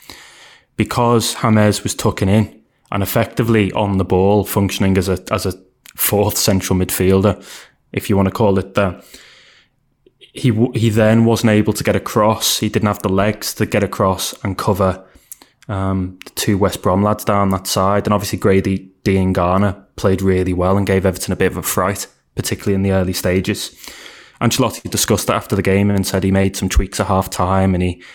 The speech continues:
he tasked Alan and Doucouré, particularly Doucouré, I think, with shuffling across and trying to nullify some of those runs. And Everton were better. They weren't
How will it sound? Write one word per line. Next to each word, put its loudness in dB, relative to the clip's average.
he -2
tasked -6
Alan 0
and 0
Doucouré, 2
particularly 0
Doucouré, 2
I 2
think, -2
with 0
shuffling 0
across -2
and -4
trying 0
to 2
nullify 2
some -2
of -2
those 0
runs. 2
And 2
Everton 2
were 4
better. -2
They -2
weren't 2